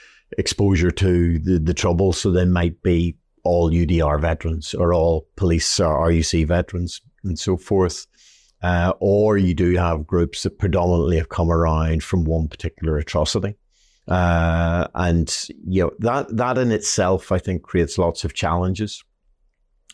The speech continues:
because I don't think any sector that relies very much on public funding like that, eh, enjoys the, the economies of scale that could come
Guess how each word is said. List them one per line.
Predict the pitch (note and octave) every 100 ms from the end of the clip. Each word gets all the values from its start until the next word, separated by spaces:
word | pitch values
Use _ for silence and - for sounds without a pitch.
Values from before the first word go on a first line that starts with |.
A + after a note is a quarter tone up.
| G2+
because | G2 F#2+ F#2
I |
don't | F2+ G2
think | - F#2+ F2
any | E2+ F2 F2+ E2+ - - -
sector | - F2 - A2 F#2 F2 F2+
that | F#2 E2
relies | E2+ F2+ F2 E2+ E2+ E2+ D#2+
very | F2 E2+
much | E2+ -
on | E2+ E2
public | - F#2+ D#2+ E2
funding | - E2 E2+ F2 F#2 - _ _ -
like | E2+ D2+
that, | E2+ D#2+ - - _ _ -
eh, | - - _ -
enjoys | G2 F2 F2+ F2+ D#2
the, | F2 -
the | E2+ E2+ E2+ E2+ -
economies | - - G#2 G#2 G#2 G#2 F2
of | F#2+
scale | - - G#2 G2+ A2+
that | G#2 -
could | - A2 -
come | A#2+ A2